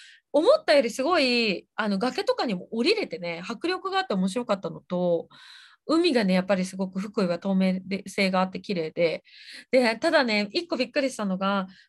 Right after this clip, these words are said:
あの、たまたま歩いてる時に、おそらくあの、中国人の、あの、若者のグループがいてね、その一人の女の子が、あの、どっかで売店かなんかで買ったお菓子を、あの、その崖のベンチみたいなところで座って食べてたんですよ。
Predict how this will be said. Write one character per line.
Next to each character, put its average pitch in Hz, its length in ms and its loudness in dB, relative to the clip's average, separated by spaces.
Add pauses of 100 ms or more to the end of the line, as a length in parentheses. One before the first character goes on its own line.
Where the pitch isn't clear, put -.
あ 247 140 -4
の、 202 320 -2
た 330 120 0
ま 381 100 -2
た 440 80 2
ま 370 80 0
歩 349 200 4
い 480 40 4
て 453 80 0
る 269 100 -4
時 190 220 -6
に、 190 400 0 (280)
お 359 60 -12
そ 571 80 4
ら 554 120 4
く 240 120 2
あ 233 60 2
の、 208 120 0
中 415 200 0
国 480 280 2
人 302 140 -2
の、 190 300 -2
あ 220 80 -4
の、 208 100 -4
若 220 240 0
者 277 240 2
の 269 240 -2
グ 247 200 -4
ル 269 80 2
ー - 40 -8
プ - 60 -12
が - 80 -6
い 190 80 -8
て 190 80 -12
ね、 220 120 0
そ 269 140 -6
の - 180 -6
一 277 160 -2
人 392 120 2
の 247 100 2
女 214 160 -2
の 190 140 -2
子 185 100 -8
が、 220 220 2 (580)
あ 233 180 0
の、 214 120 -2
ど 440 160 4
っ - 20 -10
か 370 120 0
で 185 320 2
売 330 260 0
店 359 160 -8
か 392 100 -6
な 392 120 -6
ん - 20 -8
か 294 80 -4
で 185 80 -6
買 226 120 -4
っ - 60 -8
た 202 180 -2 (140)
お 269 100 0
菓 508 140 4
子 247 220 -4
を、 196 420 2 (300)
あ 214 200 0
の、 170 520 -6
そ - 120 -10
の 208 80 -2
崖 269 260 2
の 311 380 2 (340)
ベ 349 140 2
ン 359 80 -4
チ 220 220 -4
み 208 200 -6
た 196 80 4
い 185 40 4
な 170 100 -2
と - 60 -10
こ 175 80 0
ろ 175 40 0
で 175 60 -6
座 285 140 4
っ 311 40 4
て 381 80 -4
食 480 160 6
べ 508 60 6
て 349 120 0
た 202 120 2
ん 180 40 -2
で 175 100 -8
す 180 80 -8
よ。 - 160 -8